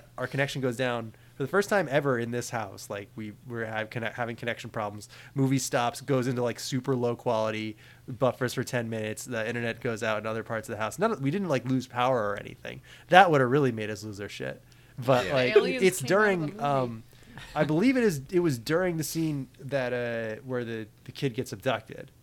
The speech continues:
Speaker 1: or he
Speaker 2: Mm-hmm.
Speaker 1: goes with them willingly. I guess he doesn't really get abducted, but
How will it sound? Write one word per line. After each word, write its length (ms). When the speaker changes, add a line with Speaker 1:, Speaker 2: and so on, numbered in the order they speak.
Speaker 1:
or 160
he 120
Speaker 2:
Mm-hmm. 80
Speaker 1:
goes 240
with 180
them 220
willingly. 440
I 60
guess 240
he 80
doesn't 180
really 200
get 100
abducted, 440
but 280